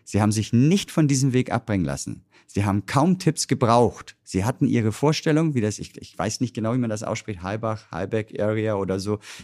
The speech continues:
ist so die Grundlage. Das ist eine Magnettechnik, dass sich ein Gegenstand bewegt, wenn sich ein Magnetfeld bewegt. Also ich, diesen Magnet an, nächsten Magne-, Magnet an, Magnet aus, Magnet an und so zieht sich sozusagen etwas, was auf einer Oberfläche liegt,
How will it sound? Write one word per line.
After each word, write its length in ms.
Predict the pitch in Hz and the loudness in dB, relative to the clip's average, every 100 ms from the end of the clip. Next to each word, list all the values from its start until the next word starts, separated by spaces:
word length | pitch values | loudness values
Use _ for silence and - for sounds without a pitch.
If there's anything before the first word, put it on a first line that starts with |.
| - | -10
ist 100 | - | -4
so 80 | |
die 160 | 98 92 | 0 2
Grundlage. 460 | 107 127 127 123 113 | 4 4 4 2 0
Das 120 | 95 | -2
ist 140 | 92 | -2
eine 140 | 95 85 | 0 2
Magnettechnik, 880 | 85 - 101 123 - 117 123 123 - - - | 0 0 0 0 -2 -2 0 -2 -6 -18 -8
dass 160 | 101 98 | -6 -4
sich 160 | 98 | -4
ein 220 | - 92 | 0 0
Gegenstand 480 | 87 107 123 - 98 | 2 0 0 -2 -4
bewegt, 420 | 98 80 110 139 | -2 0 0 0
wenn 140 | 101 101 | -4 -4
sich 260 | 104 - _ | -4 -10 _
ein 200 | - 90 | -4 -2
Magnetfeld 600 | 90 95 113 - 120 - - | 0 -2 -4 0 -2 -2 -10
bewegt. 460 | 104 73 69 - - - | -8 -6 -8 -10 -18 -8
Also 140 | 92 | -8
ich, 140 | 76 - | -8 -2
diesen 240 | 135 143 | 2 2
Magnet 320 | 127 127 120 | 2 0 0
an, 160 | 110 117 | 2 2
nächsten 260 | 110 104 | 2 2
Magne-, 240 | 98 90 90 - _ | -2 -4 -8 -12 _
Magnet 360 | 98 - 110 - | -6 -2 -2 0
an, 200 | 127 143 _ - | -2 -2 _ -8
Magnet 360 | 107 107 101 | -6 -6 -6
aus, 220 | 95 82 - | -8 -8 -10
Magnet 320 | 90 107 - | -8 -8 -6
an 160 | 135 | -4
und 80 | 120 | -4
so 100 | 101 | -6
zieht 300 | 101 - 151 | -8 -8 -6
sich 160 | - 135 | -6 -6
sozusagen 420 | 123 - 120 120 | -8 -8 -4 -4
etwas, 300 | 123 147 131 | -4 -6 -4
was 180 | 120 - | -6 -6
auf 240 | 107 110 | -6 -6
einer 180 | 104 95 | -6 -6
Oberfläche 380 | 104 98 95 92 | -6 -6 -6 -6
liegt, 320 | 104 196 - | -6 -6 -8